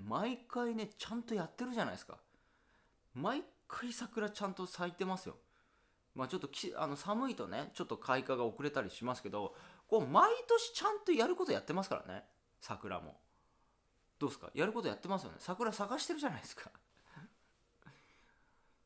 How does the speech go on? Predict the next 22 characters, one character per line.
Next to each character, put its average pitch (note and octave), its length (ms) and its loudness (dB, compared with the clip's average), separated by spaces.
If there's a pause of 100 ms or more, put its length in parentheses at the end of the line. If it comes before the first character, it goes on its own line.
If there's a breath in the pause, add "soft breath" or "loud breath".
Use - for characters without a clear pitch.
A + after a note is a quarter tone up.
(200)
<laughs> D#3+ 40 -8
桜 A#3+ 560 4
咲 F4+ 240 -2
か G4 140 2
な F#4+ 180 4
い F4+ 420 2
年 C4+ 300 -4
っ - 40 -10
て - 120 2
あ G#3 80 4
り B2 80 -2
ま F3+ 140 0
し - 80 -6
た？ - 180 -8 (1900)
僕 A#2 220 -10
知 - 120 -2
ら C3 120 2
な C3+ 100 2
い A2 60 -2
で - 40 -10
す - 60 -16
ね。 - 160 -18